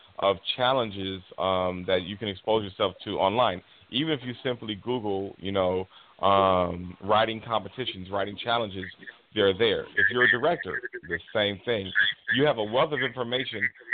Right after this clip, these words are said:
of how to enter challenges, enter film festivals,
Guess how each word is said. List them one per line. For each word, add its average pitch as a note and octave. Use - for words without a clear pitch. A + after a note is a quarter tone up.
of F#2+
how A#2
to G#2+
enter A#2+
challenges, B2
enter A#2+
film B2
festivals, A#2